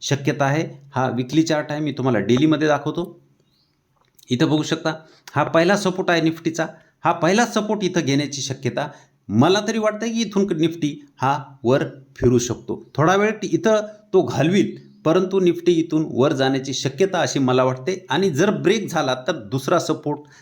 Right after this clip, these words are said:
तरी तो ब्रेक करणार नाही. जवळजवळच आहेत दोन्ही सपोर्ट. अ, त्याच्या खालचा सपोर्ट आहे बावीस हजार पाचशे, सध्या बावीस हजार नऊशे सत्तावन्न वर निफ्टी ट्रेड करत आहे.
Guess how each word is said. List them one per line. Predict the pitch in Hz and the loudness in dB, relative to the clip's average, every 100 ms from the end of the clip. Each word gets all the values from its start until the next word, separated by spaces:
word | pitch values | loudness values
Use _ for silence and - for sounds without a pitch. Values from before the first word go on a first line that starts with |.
| _ | _
तरी | 139 143 | 2 2
तो | 135 147 | 2 -2
ब्रेक | 131 117 117 - | -2 0 0 2
करणार | 110 110 107 | 0 2 0
नाही. | 98 101 | -2 0
जवळजवळच | 113 156 151 180 185 | 4 4 6 4 4
आहेत | 175 156 | 0 0
दोन्ही | 156 156 | 2 2
सपोर्ट. | 156 139 180 - - - - - | 0 -4 -8 -10 -20 -20 -20 -2
अ, | 123 131 120 117 - - - | 2 4 2 0 -10 -8 -2
त्याच्या | 175 208 | -2 0
खालचा | 175 175 | 0 -2
सपोर्ट | 180 165 180 | -2 -2 0
आहे | 185 202 | 0 0
बावीस | 151 165 175 160 | 2 2 0 -2
हजार | 147 196 | -2 -4
पाचशे, | - 165 151 190 220 - | -2 -4 -2 -4 -6 -12
सध्या | - 139 151 165 202 - _ 107 | -6 -2 2 0 -2 -14 _ -2
बावीस | 123 147 143 | -2 0 0
हजार | 139 143 143 | 0 0 -2
नऊशे | 135 135 143 | -2 -2 -2
सत्तावन्न | 131 127 135 127 123 | -2 -2 0 0 0
वर | 123 | -2
निफ्टी | 117 113 113 131 | -2 -4 -2 -8
ट्रेड | 131 107 101 | -4 -2 -2
करत | 101 98 92 | -2 -4 -2
आहे. | 92 | -6